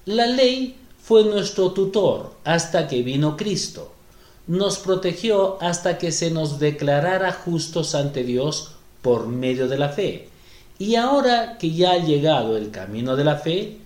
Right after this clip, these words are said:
ya no necesitamos que la ley sea nuestra tutora". El apóstol Pablo habla aquí en primera persona en plural, o sea, nosotros. Y con eso se está refiriendo concretamente a los judíos,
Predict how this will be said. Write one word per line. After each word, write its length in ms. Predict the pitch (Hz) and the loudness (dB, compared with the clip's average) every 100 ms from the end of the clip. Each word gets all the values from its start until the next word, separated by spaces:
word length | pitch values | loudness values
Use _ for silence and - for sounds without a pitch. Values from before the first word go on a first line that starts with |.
| - - - | -20 -20 -14
ya 260 | 135 190 208 | 0 2 2
no 160 | 214 | 0
necesitamos 920 | 208 175 - 147 139 - 139 147 156 - | 0 -2 0 -2 -2 -2 -2 0 -2 -2
que 160 | 127 | -2
la 140 | 117 117 | 0 0
ley 280 | 131 151 | 0 0
sea 340 | 147 - 120 113 | -2 -4 -4 -4
nuestra 380 | 117 110 - 123 | -6 -6 -6 -6
tutora". 460 | 147 190 151 - - _ _ _ _ _ _ _ - | -4 0 0 -2 -14 _ _ _ _ _ _ _ -2
El 160 | 180 220 | 2 2
apóstol 500 | 220 277 - 247 - | 2 -2 0 -2 0
Pablo 480 | 135 127 139 147 - | 0 0 0 -2 -4
habla 280 | 117 127 131 | -4 0 -2
aquí 260 | 127 139 | -2 -4
en 140 | 143 139 | -2 -2
primera 400 | 120 113 120 123 | -4 -2 -2 -2
persona 640 | 127 - 135 131 139 - 123 | -4 -2 -4 -2 -4 -8 -6
en 220 | 120 117 | -6 -6
plural, 560 | 135 139 175 123 90 - | -2 0 0 -2 -6 -4
o 140 | 147 | -2
sea, 500 | 147 180 190 190 - - | 0 0 -2 -6 -14 -12
nosotros. 840 | 113 131 135 214 143 - - - - - - - - - | -8 -4 0 0 -2 -6 -16 -20 -20 -20 -20 -20 -20 -6
Y 120 | 190 | -4
con 280 | 180 190 214 | 0 2 2
eso 460 | 262 - - 190 - | 0 -2 0 -2 -2
se 180 | - 185 | 2 0
está 320 | - 226 220 | 2 0 0
refiriendo 720 | 214 - 165 160 165 170 165 | 0 -2 -2 0 0 0 -2
concretamente 840 | 131 120 127 127 113 113 113 113 | -4 -4 -6 -4 -4 -6 -6 -6
a 40 | 117 | -6
los 180 | 120 | -4
judíos, 600 | 151 165 185 80 - - | -4 -2 -2 -4 -8 -16